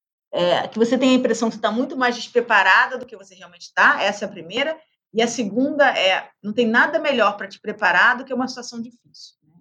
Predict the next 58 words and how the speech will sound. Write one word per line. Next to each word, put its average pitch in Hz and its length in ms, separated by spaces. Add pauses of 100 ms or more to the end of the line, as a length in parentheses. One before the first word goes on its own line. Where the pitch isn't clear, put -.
(120)
Então, 180 180
a 180 60
gente 196 240
aprende 196 480
com 190 100
os - 80
nossos - 360
erros, 202 240
a 190 40
gente 196 200
aprende 185 520 (380)
com 185 60
as 185 80
dificuldades. 190 640
Eu 208 80
acho 208 100
que 220 60
os 202 60
melhores 202 360
trabalhos 196 340
da 196 80
minha 190 200
vida 202 240
eu 196 40
fiz 233 480 (360)
estando 208 260
muito 262 380
menos 233 420
preparada, 233 680
o - 40
que - 140
me 196 100
forçava 190 520
a - 20
estudar 180 320
mais, 175 340
a 208 40
ser 202 120
mais 180 220
dedicada, 220 840 (300)
a 190 60
me 208 80
empenhar 180 440
mais, 220 300
a 214 60
trabalhar 185 420
talvez 180 320
mais 185 320
horas 180 240
por 180 180
dia, 220 440 (240)
porque 208 220
eu 202 40
não 208 120
queria 214 340
falhar, 214 500
não 175 80
queria, 190 480